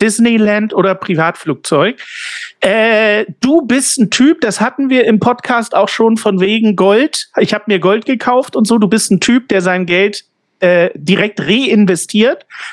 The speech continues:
mit der Aussicht auf Wertsteigerung. Das heißt, Privatflugzeug fällt schon mal raus,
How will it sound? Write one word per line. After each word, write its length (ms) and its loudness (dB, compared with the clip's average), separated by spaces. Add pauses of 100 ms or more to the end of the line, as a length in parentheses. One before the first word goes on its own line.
mit 460 0
der 160 0
Aussicht 400 -2
auf 160 -2
Wertsteigerung. 760 -2
Das 200 -6
heißt, 460 -6
Privatflugzeug 840 -2
fällt 220 -2
schon 100 -4
mal 140 0
raus, 300 0